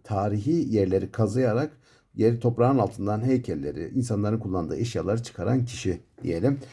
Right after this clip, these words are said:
Uzun yıllar devam eden kazılarla Perge ve Side antik kentlerinin bulunmasında önemli rol oynamıştır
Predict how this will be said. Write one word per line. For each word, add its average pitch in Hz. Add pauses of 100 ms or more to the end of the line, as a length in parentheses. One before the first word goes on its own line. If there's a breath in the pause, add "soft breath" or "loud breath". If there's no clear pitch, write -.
(120)
Uzun 143
yıllar 135
devam 135
eden 98
kazılarla 110
Perge 120
ve 92
Side 127
antik 101
kentlerinin 98
bulunmasında 101
önemli 110
rol 131
oynamıştır 139